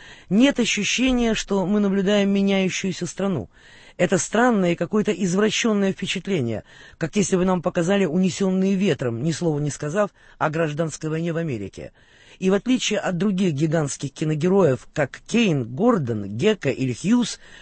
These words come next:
в Плейнвью нет ничего завораживающего и впечатляющего. Это, на удивление, скучная фигура. И чего еще ожидать от мизантропа, не интересующегося ничем,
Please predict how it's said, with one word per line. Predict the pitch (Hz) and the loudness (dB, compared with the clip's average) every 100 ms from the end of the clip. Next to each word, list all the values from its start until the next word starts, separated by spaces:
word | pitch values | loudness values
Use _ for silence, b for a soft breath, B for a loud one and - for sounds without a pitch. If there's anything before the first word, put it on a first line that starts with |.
| B | B
в | - | -12
Плейнвью | - 247 277 233 233 196 | 0 2 2 0 -2 0
нет | 226 247 - | 0 0 2
ничего | 233 - 220 | 2 4 2
завораживающего | 202 202 202 202 185 185 - 180 | 2 2 2 2 2 0 0 -2
и | 175 | -2
впечатляющего. | 147 - - 107 78 - 69 57 b b b b | -2 -6 -2 -4 -4 -8 -10 -12 b b b b
Это, | 190 208 202 | 0 4 2
на | 208 214 | 2 0
удивление, | 190 226 269 254 247 | 2 2 2 2 0
скучная | - 226 196 165 170 | -2 -6 -6 -4 -6
фигура. | - 185 143 90 - b b b b | -6 -6 -6 -8 -12 b b b b
И | 180 | -2
чего | - 180 254 | 0 0 2
еще | 220 - 208 | 0 0 0
ожидать | 170 160 156 180 - | 0 -2 4 2 2
от | 131 147 | -6 -4
мизантропа, | 156 135 143 135 208 254 - | -4 -4 -4 -2 0 0 0
не | 170 175 175 | -2 0 -2
интересующегося | - 175 170 185 175 - 160 143 147 | -4 -6 -6 -6 -6 -6 -8 -8 -8
ничем, | 156 147 - 233 226 | -6 -6 -4 0 0